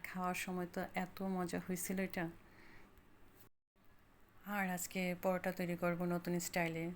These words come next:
তো আমি পরোটা তৈরি করার জন্য প্রথমত ময়দা নিয়ে নিলাম, তেল দিলাম, লবণ দিলাম, এক চামচ চিনি দিলাম, আর সাথে দেব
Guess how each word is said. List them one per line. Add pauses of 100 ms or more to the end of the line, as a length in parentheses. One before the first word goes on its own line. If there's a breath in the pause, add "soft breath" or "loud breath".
(600 loud breath)
তো
আমি (100)
পরোটা
তৈরি
করার
জন্য (760 loud breath)
প্রথমত (160)
ময়দা
নিয়ে
নিলাম, (320)
তেল (120)
দিলাম, (140)
লবণ
দিলাম, (240)
এক
চামচ
চিনি
দিলাম, (420)
আর
সাথে
দেব